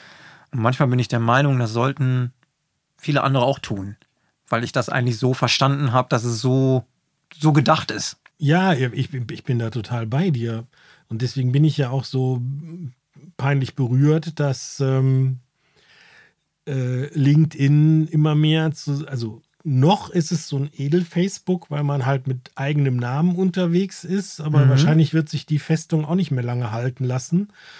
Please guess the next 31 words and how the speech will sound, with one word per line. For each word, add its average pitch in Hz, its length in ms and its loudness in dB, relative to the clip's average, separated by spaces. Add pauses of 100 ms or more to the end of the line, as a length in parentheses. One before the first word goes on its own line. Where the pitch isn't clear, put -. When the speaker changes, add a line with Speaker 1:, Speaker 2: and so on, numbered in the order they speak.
(240)
Speaker 2:
Und 127 220 -2
dann 139 180 0
ist 139 180 -4
es, 151 280 -4
äh, 151 560 0
die 139 180 -4
gleiche 151 1080 0
belanglose 143 880 0
Grütze 143 760 -2
wie 143 180 0
in 147 120 0
allen 151 340 -2
anderen 160 340 0
auch. 151 400 -6 (240)
Speaker 1:
Ich 180 120 -8
glaub, 110 140 -2
die 117 120 -4
Festung 127 360 0
ist 139 180 -6
gar 117 140 0
nicht 107 140 -2
mehr 107 100 -2
zu 113 160 -6
halten. 113 280 -2
Die, 113 60 0 (300)
also, 139 300 4 (500)
<laughs> - 280 -8 (240)
Wenn 156 140 4
ich 208 120 -2
da 170 120 4
durchscrolle 190 1040 0